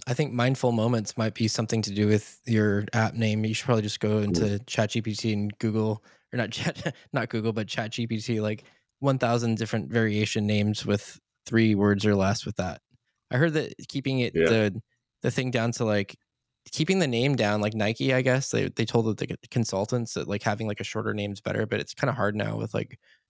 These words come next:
Speaker 1: Google and, like, all the domain names. It's just hard to get one with, like, such a short name, you know?
Speaker 2: It is so hard, but it's a, it's a fun task.
Speaker 1: <laughs> It's totally a fun task. Well, Peter, that was a fascinating conversation. Where do we send people?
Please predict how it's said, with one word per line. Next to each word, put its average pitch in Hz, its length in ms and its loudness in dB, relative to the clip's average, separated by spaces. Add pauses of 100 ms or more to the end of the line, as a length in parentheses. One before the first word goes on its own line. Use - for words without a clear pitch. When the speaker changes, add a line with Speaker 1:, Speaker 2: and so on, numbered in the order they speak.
(220)
Speaker 1:
Google 107 440 4
and, 101 340 -2 (100)
like, 110 180 2
all 107 80 4
the 104 100 2
domain 101 340 2
names. 110 320 0
It's - 80 -10
just - 160 -6
hard 107 160 2
to 101 80 -6
get 95 160 0
one 101 300 -2 (120)
with, 107 200 0
like, 107 120 0
such - 220 -2
a - 40 -6
short - 260 0
name, 98 240 0
you 104 80 -4
know? 104 160 0 (880)
Speaker 2:
It 85 160 4
is 82 220 -2
so 73 180 -2
hard, 71 340 -6 (260)
but 71 320 -6
it's - 180 -4
a, 85 120 8 (120)
it's - 120 -2
a 76 60 0
fun 78 280 -2
task. - 520 -6
Speaker 1:
<laughs> - 120 -8 (180)
It's - 240 -2
totally 139 260 4
a 123 40 -2
fun 117 200 0
task. 113 300 0
Well, 127 120 2
Peter, 143 260 0
that 131 160 0
was 147 160 -2
a 139 100 -4
fascinating 127 640 -2
conversation. 117 680 0 (480)
Where 127 160 4
do 139 80 4
we 135 120 4
send 120 260 -4
people? 120 340 0